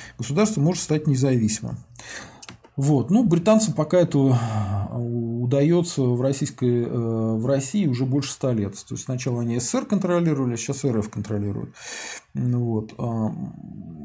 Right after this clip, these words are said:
Р Н Г — это государство, русское национальное государство,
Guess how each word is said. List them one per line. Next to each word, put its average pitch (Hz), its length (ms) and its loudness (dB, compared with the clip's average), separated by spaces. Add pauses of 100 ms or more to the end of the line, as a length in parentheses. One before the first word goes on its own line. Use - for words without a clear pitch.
(200)
Р 160 160 6
Н 208 200 8
Г — 285 380 6 (100)
это 165 180 0
государство, 160 840 2
русское 165 360 4
национальное 135 480 4
государство, 185 720 0